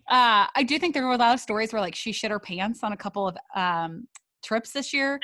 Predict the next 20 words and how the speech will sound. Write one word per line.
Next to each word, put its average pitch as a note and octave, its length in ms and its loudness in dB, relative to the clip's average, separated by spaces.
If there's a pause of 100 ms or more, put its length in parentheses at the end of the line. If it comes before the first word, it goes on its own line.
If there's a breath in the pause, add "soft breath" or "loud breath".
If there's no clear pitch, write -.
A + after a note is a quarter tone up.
(300 loud breath)
And C#4 100 4
we, C#4+ 100 0 (240)
we D4 100 0
all D4 100 6
know C4 100 4
what F#3+ 100 0
happened G3 260 -2
in F#3 40 -2
Cartagena. F3 560 -4
I'm D4+ 140 2
not G4 120 0
gonna G#3 180 -2
hold F#3+ 300 0
her G3 260 -2
for F3+ 120 -4
that F3 380 2
because G3+ 260 -4
I G3+ 80 -2
will G3 140 -6
say, F3+ 360 0